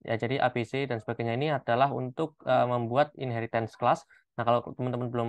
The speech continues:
lihat, coba di U C B, eh, bahwa, eh, kalau misalkan kita punya class parent, nanti itu bisa di-override, kayak digunakan untuk kelas-kelas yang lain.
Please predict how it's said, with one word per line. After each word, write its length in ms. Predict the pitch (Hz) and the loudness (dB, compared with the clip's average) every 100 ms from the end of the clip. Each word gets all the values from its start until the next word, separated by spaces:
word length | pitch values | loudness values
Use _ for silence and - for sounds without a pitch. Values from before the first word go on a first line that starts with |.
| 113 | -2
lihat, 240 | 110 170 - 127 | 0 -2 -2 -6
coba 160 | 113 | -4
di 240 | - 113 113 | -2 -2 -2
U 80 | |
C 160 | 107 117 | -2 -2
B, 160 | 127 175 | -2 -2
eh, 880 | _ _ _ _ _ - 113 113 113 | _ _ _ _ _ 0 2 2 2
bahwa, 400 | 117 117 147 175 _ _ _ _ | 2 6 4 4 _ _ _ _
eh, 160 | - 127 | 0 2
kalau 240 | 131 143 | 2 2
misalkan 640 | 170 147 139 143 139 139 135 | 2 2 2 2 -2 -4 -6
kita 240 | 135 131 | -2 -2
punya 400 | - 131 131 - - | 0 -2 -2 -2 2
class 320 | 131 127 - | 4 4 2
parent, 320 | 120 113 151 180 _ | 2 2 -2 -6 _
nanti 320 | 123 131 175 | -8 -4 -2
itu 160 | 214 208 | -2 -2
bisa 240 | 131 127 | -2 -2
di-override, 720 | 135 131 - 123 131 139 139 | 0 0 0 -2 2 2 2
kayak 240 | 127 123 - | 0 -2 -2
digunakan 720 | 123 117 120 117 - 147 135 | -4 -4 -2 -2 2 0 0
untuk 240 | 131 151 | -6 -4
kelas-kelas 400 | 127 - 127 - | -4 0 -2 0
yang 80 | 120 | 0
lain. 240 | 123 110 | 0 0